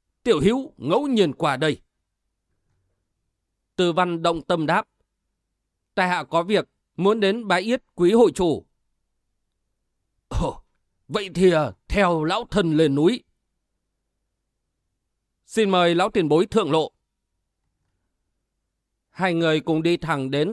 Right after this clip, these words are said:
tổng đàn hội vệ đạo. Từ Văn rất là hối hận trong lòng vì đã để lỡ mất cơ hội không giật theo thiếu nữ áo hồng Phương Tử Vi.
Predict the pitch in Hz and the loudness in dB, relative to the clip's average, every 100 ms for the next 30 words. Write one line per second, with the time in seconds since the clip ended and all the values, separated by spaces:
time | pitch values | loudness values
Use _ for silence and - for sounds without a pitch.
0 | - 160 143 151 143 147 131 151 135 139 | -4 -4 -2 -2 0 -2 -2 -4 -4 -4
1 | - _ _ _ _ _ _ _ _ 180 | -8 _ _ _ _ _ _ _ _ -2
2 | 175 170 170 160 240 175 139 170 202 131 | 0 0 -2 -2 0 2 2 2 0 -2
3 | 165 147 135 107 - _ - 175 165 185 | -4 -4 -4 -6 -14 _ -4 -2 0 -4
4 | 220 180 143 165 240 - 208 170 165 156 | -2 -2 -2 -2 -4 -6 -2 0 2 0
5 | - _ - 220 175 165 170 160 135 165 | -6 _ -2 -2 -2 -4 -4 -4 -4 -4
6 | 170 196 - 160 202 160 131 170 151 175 | 0 0 0 0 0 0 -2 -2 -2 -2
7 | 131 113 147 | -4 -2 -4